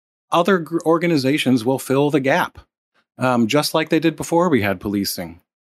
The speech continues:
And those are a combination of social organizations, of neighborhood gangs, of extortion rackets. But there, if there is a, a vacuum of authority, people are gonna fill it. The question is, who's gonna fill it? Um, I mean, in Seattle, you know, two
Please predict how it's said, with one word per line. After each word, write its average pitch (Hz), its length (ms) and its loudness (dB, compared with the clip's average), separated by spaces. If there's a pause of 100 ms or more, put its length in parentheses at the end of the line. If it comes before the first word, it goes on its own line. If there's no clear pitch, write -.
(300)
And 131 200 2
those 135 240 4
are 131 200 2 (200)
a 107 80 -10
combination 131 680 2
of 113 280 0 (400)
social 127 420 0
organizations, 123 680 2
of 117 100 2
neighborhood 117 460 2
gangs, 113 400 2
of 117 120 -2
extortion 123 580 -2
rackets. 117 540 -4 (420)
But 151 280 -4
there, 151 340 0 (240)
if 151 160 -6
there 151 220 4
is 156 120 2
a, 135 160 0 (500)
a 139 80 0
vacuum 131 580 2
of 123 120 0
authority, 131 500 0
people 139 280 -2
are 135 60 2
gonna 131 180 0
fill 170 280 0
it. - 80 -6
The 104 80 -14
question 180 420 0
is, 151 260 0 (100)
who's 180 160 -8
gonna 160 140 -8
fill 220 260 2
it? - 120 -2 (580)
Um, 143 240 2
I 147 60 0
mean, 170 160 2
in 156 100 0
Seattle, 180 400 2
you 156 100 4
know, 139 120 4
two 175 420 0